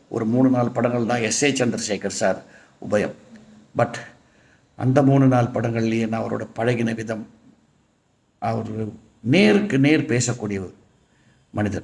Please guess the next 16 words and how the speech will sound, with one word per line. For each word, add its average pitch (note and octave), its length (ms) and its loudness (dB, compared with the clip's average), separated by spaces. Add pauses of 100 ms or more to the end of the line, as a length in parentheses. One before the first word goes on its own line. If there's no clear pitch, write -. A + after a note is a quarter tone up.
ஒரு A#2+ 200 0
வெறும E3 240 4
வாயால C3+ 680 4
பேசுற A#2+ 220 0
மனுஷர் A#2 280 -2
இல்லை, G2 260 -2
இதயத்தால D3 560 2
பேசுறாருங்கிறது A2+ 600 -2
தான் C3 160 2
நான் G#2+ 180 0
அவர்கிட்ட G#2+ 260 -8
நான் G2+ 180 -6
புரிஞ்சுக்கிட்டது. G#2+ 440 -12 (1500)
அதுக்கப்புறம் B2+ 680 -2 (680)
அவரை G#2+ 240 -4
பத்தி A#2+ 220 -4